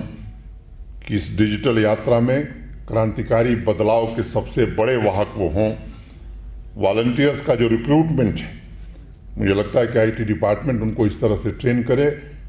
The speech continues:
ख़ास तौर से ग्रामीण इलाकों के हमारे जो साथी हैं, हमारे जो निवासी हैं, उनको ये सब सुविधाएं हम दे सकें। और भाषणी प्लेटफॉर्म के जरिए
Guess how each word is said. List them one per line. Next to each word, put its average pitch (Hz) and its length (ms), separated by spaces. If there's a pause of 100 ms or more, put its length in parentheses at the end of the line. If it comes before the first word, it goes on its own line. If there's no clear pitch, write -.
(180)
ख़ास 127 300
तौर 131 140
से 143 140
ग्रामीण 123 420
इलाकों 120 380
के 104 140
हमारे 101 320
जो 92 140
साथी 113 400
हैं, 95 200 (380)
हमारे 101 260
जो 101 120
निवासी 104 460
हैं, 92 280 (520)
उनको 117 340
ये 113 80
सब 104 200
सुविधाएं 98 420
हम 92 160
दे 117 140
सकें। 123 500 (760)
और 90 300 (1000)
भाषणी 127 560
प्लेटफॉर्म 131 640
के 120 120
जरिए 110 560